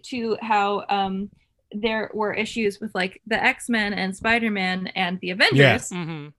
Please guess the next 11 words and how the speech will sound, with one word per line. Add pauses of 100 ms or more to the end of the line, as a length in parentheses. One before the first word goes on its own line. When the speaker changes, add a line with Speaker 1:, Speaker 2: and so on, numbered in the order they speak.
(120)
Speaker 1:
um,
leading
to
all
sorts
of (160)
kind
of
cockamamie
storytelling
within